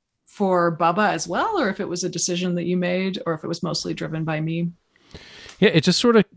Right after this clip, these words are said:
Speaker 2: it just started to happen, and it seemed to make sense. Uh, it,
Speaker 1: Mm-hmm.
Speaker 2: it, you know, it, I,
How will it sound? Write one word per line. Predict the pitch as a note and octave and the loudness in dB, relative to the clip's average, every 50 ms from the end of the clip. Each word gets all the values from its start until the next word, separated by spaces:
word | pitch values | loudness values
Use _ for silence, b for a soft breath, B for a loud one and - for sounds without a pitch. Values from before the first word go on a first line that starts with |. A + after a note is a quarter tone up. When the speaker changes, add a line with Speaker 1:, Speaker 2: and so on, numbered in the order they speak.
| D3+ - _ _ _ - | -14 -14 _ _ _ -6
Speaker 2:
it | - F3+ F3 - | -4 -4 -4 -2
just | - - F#3+ - | -2 -4 -2 0
started | - - G3+ F#3+ E3+ | 2 4 6 6 6
to | C3+ A2 | 6 4
happen, | B2 D#3 F#3+ G#3 - A#2 F2+ E2+ E2+ E2 F2 - - | 4 4 4 4 4 4 4 4 2 0 -2 0 2
and | B2+ A2+ | 4 4
it | A2 - - | 4 4 4
seemed | - C#3 C3+ C3 | 6 6 8 8
to | C3 A#2+ | 8 8
make | A2+ A2 - | 8 6 4
sense. | - - D3+ E3 D#3+ F2+ E2+ - - - - - - - - - - | 4 4 4 4 4 4 2 -2 -4 -4 -4 -4 -6 -6 -10 -2 4
Uh, | - A#2+ G#2+ G2+ G2 G2+ G2 G2 F2+ - - - | 6 6 8 8 6 6 4 2 0 -4 -4 -2
it, | A#2+ G#2+ G3 | 0 2 2
Speaker 1:
Mm-hmm. | D#3+ F3+ G3 F#3 F3 D3 | 4 2 2 2 0 -2
Speaker 2:
it, | G2+ - - | -4 -4 -4
you | A2+ G2+ | -2 -2
know, | G2+ G2+ | 0 -2
it, | - - G#2+ - - - | -2 -4 -6 -6 -2 0
I, | B2 A2 | 0 0